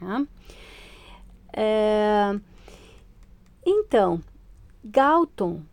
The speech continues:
ah, o que que ele faz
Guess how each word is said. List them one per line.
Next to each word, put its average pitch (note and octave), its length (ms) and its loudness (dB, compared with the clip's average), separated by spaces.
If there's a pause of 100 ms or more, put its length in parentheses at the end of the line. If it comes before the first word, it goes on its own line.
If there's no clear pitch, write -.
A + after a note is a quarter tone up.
(420)
ah, A3 600 -2
o C4+ 80 -4
que - 200 -8
que - 140 0
ele E4+ 140 6
faz - 760 2